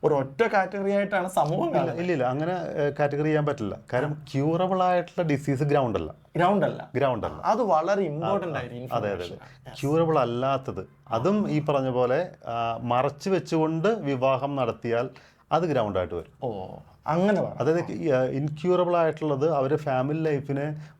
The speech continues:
Speaker 2: മുന്നോട്ട് കൊണ്ടുപോകാൻ പറ്റാത്ത രീതിയിൽ അത്, ആ, കാരണമായിട്ട് മാറുമ്പോഴാണ് അത് മാരേജിന്, ആ,
Speaker 1: ഓക്കെ.
Speaker 2: ഏ, ഈ ഡിവോഴ്സിന് ഗ്രൗണ്ട് ആയിട്ട് വരുന്നത്.
Speaker 1: ഓക്കെ. എനിക്ക് ഞാനൊരു, ഒരു കപ്പിളിനെ കണ്ടിട്ടുണ്ട്. അപ്പൊ
Speaker 2: ഓക്കെ.
Speaker 1: അതില്,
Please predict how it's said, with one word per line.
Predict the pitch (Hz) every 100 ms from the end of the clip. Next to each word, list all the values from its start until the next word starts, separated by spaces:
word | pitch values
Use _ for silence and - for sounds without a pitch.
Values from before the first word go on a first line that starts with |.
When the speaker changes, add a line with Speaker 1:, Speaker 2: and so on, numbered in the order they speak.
| 123
Speaker 2:
മുന്നോട്ട് | 127 139 151 156
കൊണ്ടുപോകാൻ | 147 131 131 127 147 147 -
പറ്റാത്ത | 127 - 156 160 156
രീതിയിൽ | 175 170 156 143 160 190 185
അത്, | 131 127 143 135 - -
ആ, | 113 104 117
കാരണമായിട്ട് | 110 113 123 127 120 131
മാറുമ്പോഴാണ് | 120 113 127 135 120 104 156 - - - -
അത് | 127 175
മാരേജിന്, | 143 113 110 107 147
ആ, | - - _ _ -
Speaker 1:
ഓക്കെ. | 101 101 98 - 123
Speaker 2:
ഏ, | 120 123
ഈ |
ഡിവോഴ്സിന് | 120 139 160 175 170
ഗ്രൗണ്ട് | 131 117 95
ആയിട്ട് | 90 87
വരുന്നത്. | 85 - _
Speaker 1:
ഓക്കെ. | 120 98 - - - - - _ _ _ 330
എനിക്ക് | - - 277 277 247 220
ഞാനൊരു, | 240 247 220 220 208 202 - - -
ഒരു | 233 285 -
കപ്പിളിനെ | 156 151 151
കണ്ടിട്ടുണ്ട്. | 117 110 - -
അപ്പൊ | - - 104
Speaker 2:
ഓക്കെ. | 101
Speaker 1:
അതില്, | 101 104 196